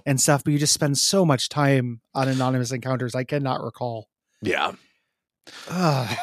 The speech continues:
Speaker 2: <sighs> Another just kinda gripe thing. This is quality of life that is not even really addressed in the, uh, in the remaster. Lots and lots of recasting spells.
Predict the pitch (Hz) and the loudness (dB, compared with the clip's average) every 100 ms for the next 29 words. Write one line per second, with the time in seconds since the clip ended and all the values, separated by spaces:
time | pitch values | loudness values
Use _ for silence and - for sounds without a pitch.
0 | 698 - - - - - 214 - 269 - | -2 2 4 2 -2 -2 -4 -4 -8 -4
1 | - 139 139 135 135 - 139 123 117 117 | 2 4 6 6 4 4 4 4 4 2
2 | - 135 123 120 104 - 110 107 92 - | 2 2 2 4 4 4 4 2 2 2
3 | 98 101 95 90 110 107 - 98 90 101 | 2 4 2 4 4 4 2 0 2 4
4 | 98 95 98 92 95 95 90 95 95 92 | 4 2 0 2 2 4 2 4 6 4
5 | - 101 90 92 90 87 85 92 90 98 | 2 -2 -2 -4 -2 -2 -2 -2 -2 0
6 | 104 113 113 147 147 - - - 113 151 | 4 4 4 4 2 -2 -14 -8 0 4
7 | 220 254 - - 160 147 113 147 143 110 | 4 4 0 2 4 4 4 4 2 0
8 | - - 120 101 107 117 123 - 104 107 | 0 2 0 0 2 2 2 0 0 0
9 | 131 127 - 135 143 92 82 - - | 0 2 2 2 2 2 0 -2 -2